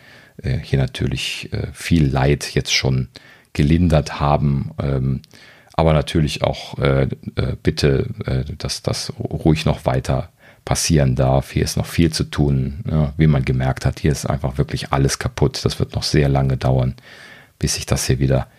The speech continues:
äh, in irgendwelche Bahnen begibt und, äh, ne, also gerne auch noch weitere Unterstützung. Ähm, natürlich möchte ich nicht schließen, ohne nochmal, äh, oder was heißt nochmal, u-,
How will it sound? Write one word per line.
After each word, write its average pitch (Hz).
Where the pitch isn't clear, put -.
äh, 65
in -
irgendwelche 73
Bahnen 69
begibt -
und, -
äh, 65
ne, 73
also 65
gerne 65
auch -
noch 64
weitere 65
Unterstützung. 80
Ähm, 67
natürlich 90
möchte 78
ich -
nicht -
schließen, 87
ohne 87
nochmal, 69
äh, 69
oder 67
was -
heißt 69
nochmal, 71
u-, 80